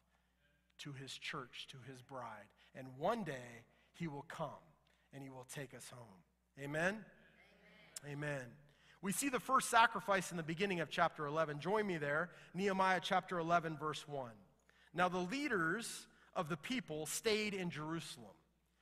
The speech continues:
and the rest of the people cast lots for one out of ten to come and live in Jerusalem, the holy city,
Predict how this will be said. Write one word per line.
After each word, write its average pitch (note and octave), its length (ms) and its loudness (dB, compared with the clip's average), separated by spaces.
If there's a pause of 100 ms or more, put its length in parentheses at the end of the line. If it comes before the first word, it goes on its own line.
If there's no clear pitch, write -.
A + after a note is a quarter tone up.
(220)
and A3 140 4
the G#3 80 6
rest C#4+ 380 6
of B3 80 -4
the G3 80 0
people G3+ 360 -2
cast - 500 2
lots G#3 680 2 (340)
for A3+ 160 2
one C4+ 380 8 (100)
out B3+ 240 10
of A#3+ 280 6 (340)
ten F3 500 0 (320)
to F#3 100 -4
come G#3+ 340 0
and G3 180 0
live F3+ 300 0
in D#3 100 -4
Jerusalem, C#3 640 -6
the B2+ 60 -10
holy C#3+ 300 -8
city, B2 380 -10